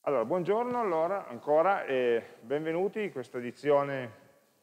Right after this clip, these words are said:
duemilaventiquattro del corso che si chiama Tecniche di programmazione. Ehm, lunedì alle otto e trenta, tanto per darci la carica, eh, così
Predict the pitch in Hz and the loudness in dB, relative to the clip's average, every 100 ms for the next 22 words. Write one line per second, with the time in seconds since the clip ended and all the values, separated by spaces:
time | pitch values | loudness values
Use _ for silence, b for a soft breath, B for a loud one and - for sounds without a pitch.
0 | _ _ 107 123 143 143 160 151 147 143 | _ _ -12 -8 -6 -6 -10 -2 0 0
1 | - 165 165 - - - - 113 117 - | -2 -2 -2 -2 -10 -20 -6 -2 -2 2
2 | 123 120 113 107 110 120 113 135 120 117 | 2 2 -4 -6 0 2 2 0 -4 -4
3 | 113 104 104 107 107 - 143 117 110 180 | -6 -4 -2 -2 -4 -4 0 2 2 -2
4 | - - _ _ _ _ _ _ _ _ | -6 -20 _ _ _ _ _ _ _ _
5 | _ _ _ - 113 113 107 104 101 101 | _ _ _ -2 2 4 6 4 0 -8
6 | 95 92 90 90 85 85 _ _ _ _ | -14 -18 -20 -20 -20 -20 _ _ _ _
7 | 110 127 123 143 127 120 139 139 143 143 | -6 -4 0 0 0 -4 -4 -2 -2 -2
8 | 151 147 - 123 117 113 104 120 - 113 | -2 -2 -4 -8 -6 -6 -2 -2 0 -4
9 | 117 127 120 127 135 139 - - - _ | 0 2 2 2 0 -2 -4 -14 -20 _
10 | _ _ _ _ _ - 90 90 87 87 | _ _ _ _ _ -8 -4 -2 -2 -6
11 | 87 - - - 90 92 95 | -12 -20 -20 -16 -12 -8 -8